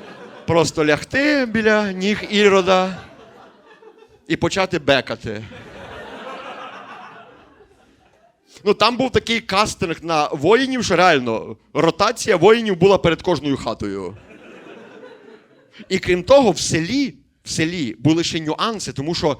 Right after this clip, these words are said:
не в кожну хату мали заходити всі персонажі. Бо одного разу до мого сусіда зайшла смерть, і дід Петро розказав бабі про всіх своїх коханок. Треба було бути з тим обережним.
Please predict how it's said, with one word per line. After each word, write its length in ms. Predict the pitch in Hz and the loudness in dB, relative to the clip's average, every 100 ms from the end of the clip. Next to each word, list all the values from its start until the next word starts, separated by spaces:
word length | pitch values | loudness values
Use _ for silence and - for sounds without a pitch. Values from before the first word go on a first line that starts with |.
| - | -6
не 140 | 135 | -4
в 80 | 147 | -4
кожну 380 | - 170 175 208 | -2 -2 -2 -4
хату 520 | - 143 120 160 196 - _ _ | -4 -4 -2 -4 -4 -6 _ _
мали 300 | 123 135 147 | -2 0 0
заходити 480 | 151 151 - 139 135 | -2 -4 -2 -2 -4
всі 200 | 123 - | -6 -6
персонажі. 680 | 139 117 - 120 180 107 - _ _ _ _ _ _ _ _ _ _ | -6 -6 -8 -8 -10 -12 -16 _ _ _ _ _ _ _ _ _ _
Бо 120 | - | 2
одного 320 | 135 135 208 220 | 2 2 2 2
разу 220 | 180 170 | 2 0
до 80 | 147 | -2
мого 200 | 170 170 | -2 -2
сусіда 300 | - 185 147 | -4 -4 -4
зайшла 320 | 151 - 151 | -4 -6 -8
смерть, 560 | - 143 123 170 - - _ _ _ _ _ _ _ _ | -6 -4 -2 -4 -10 -20 _ _ _ _ _ _ _ _
і 80 | 156 | -4
дід 220 | 165 180 | 0 0
Петро 260 | 196 190 185 | -2 -2 0
розказав 420 | 180 - 175 175 | -2 -2 0 2
бабі 200 | 151 147 | 2 0
про 120 | 165 | 0
всіх 200 | 160 151 | -2 -6
своїх 240 | 131 147 135 | -2 -2 -2
коханок. 520 | 165 208 170 95 - 98 - - - - - - - - - - - - - - - - _ 480 480 _ _ _ _ _ _ - | -4 -4 -4 -8 -12 -16 -18 -20 -20 -20 -18 -18 -20 -20 -20 -20 -20 -20 -20 -20 -20 -20 _ -20 -20 _ _ _ _ _ _ -4
Треба 240 | 139 143 | -2 0
було 220 | 147 160 | 0 0
бути 220 | 156 165 | 0 -2
з 40 | 151 | -4
тим 180 | 170 156 | -6 -4
обережним. 500 | 147 185 185 104 | -4 -4 -6 -10